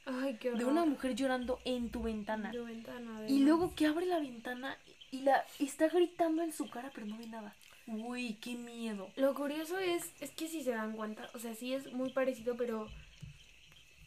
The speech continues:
Speaker 1: por ejemplo, cuando es la Llorona, te dicen, ¿no? Cuando la escuchas cerca, está lejos.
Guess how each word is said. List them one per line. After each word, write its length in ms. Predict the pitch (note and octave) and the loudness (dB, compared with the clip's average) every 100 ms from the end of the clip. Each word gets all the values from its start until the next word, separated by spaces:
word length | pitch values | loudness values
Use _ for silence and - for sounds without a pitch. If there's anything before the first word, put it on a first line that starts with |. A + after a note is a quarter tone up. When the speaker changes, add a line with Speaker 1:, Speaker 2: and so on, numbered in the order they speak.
| - - - - | -20 -20 -16 0
Speaker 1:
por 120 | B3 | 0
ejemplo, 320 | A#3+ G3 C3 - - - - - - - - - - - - | 0 -4 -10 -16 -20 -20 -20 -20 -20 -20 -12 -10 -10 -14 -2
cuando 340 | B3+ B3 B3 | 0 2 4
es 160 | B3 B3 | 4 4
la 160 | C#4 | 4
Llorona, 600 | D#4 B3+ G#3+ G#3+ G3+ G#3 - - - - - - - | 4 2 2 -4 -4 -6 -8 -18 -20 -20 -20 -20 -14
te 100 | A3+ | -8
dicen, 460 | A3 A#3+ G#3+ F3 F#3 | -4 -4 -6 -10 -6
¿no? 220 | G3+ - - - | -6 -8 -14 -16
Cuando 240 | - E3+ E3 | -10 -10 -8
la 100 | C#3+ | -10
escuchas 460 | - A3+ - B3 | -10 -10 -4 -4
cerca, 400 | B3 G#3 - E3 | -2 -4 -6 -8
está 280 | G3+ - B2+ | -10 -10 -8
lejos. 380 | D#3+ A#3 - - | -6 -6 -8 -16